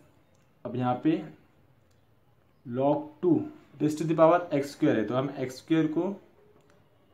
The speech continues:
सामने multiplication लिख सकते हैं, एक्स square into log टू, ठीक है। तो इस तरह से हमने इसे simplify किया है। अब हम क्या करेंगे, इसे differentiate करेंगे, ठीक है।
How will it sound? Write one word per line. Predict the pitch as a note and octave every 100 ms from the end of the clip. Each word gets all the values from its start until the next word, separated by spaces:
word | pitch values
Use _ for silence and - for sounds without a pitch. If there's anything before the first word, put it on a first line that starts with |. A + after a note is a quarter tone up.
| _ _ _ -
सामने | C3 C3+ D3+
multiplication | C#3 C3+ D3+ D3+ D3+
लिख | C#3+
सकते | D3+ -
हैं, | D3+
एक्स | B2+
square | - C#3+ C#3
into | C3+ C3+
log | A#2+ A#2+ -
टू, | D3 D3+ - _ _ _ _ -
ठीक | F#3
है। | D3 - - _ _ _ _ _ _ _ - - _ _ _ _ _ _ _ _ _ _ -
तो |
इस | G3
तरह | G3 G#3
से | G#3
हमने | G3+
इसे | G3+ G#3+
simplify | F3 E3 F#3 F#3
किया | F#3 F#3
है। | G3 A3 - _ _ _ _ _ _ _ _ _ - - _ _ _ _ _ _
अब | E3+ D#3
हम | E3+
क्या | F3+
करेंगे, | F3 F3+ F3+
इसे | F3+ G#3 C4 -
differentiate | C3+ C#3 D#3 D#3 D#3 D3+
करेंगे, | C3 G#2 G#2
ठीक | G2+ -
है। | G3+